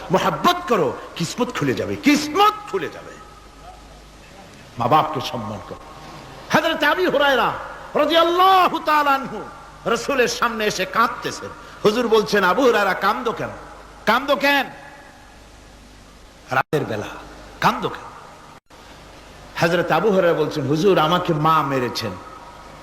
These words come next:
হুজুর বলছেন, "মা মারলো কেন? কোনো অপরাধ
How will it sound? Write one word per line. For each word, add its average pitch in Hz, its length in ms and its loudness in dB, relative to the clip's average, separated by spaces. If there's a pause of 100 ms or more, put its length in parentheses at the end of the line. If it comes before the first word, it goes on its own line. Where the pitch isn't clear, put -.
(140)
হুজুর 220 220 4
বলছেন, 240 340 2
"মা 233 180 4
মারলো 240 340 2
কেন? 240 200 -2 (840)
কোনো 214 200 4
অপরাধ 226 360 2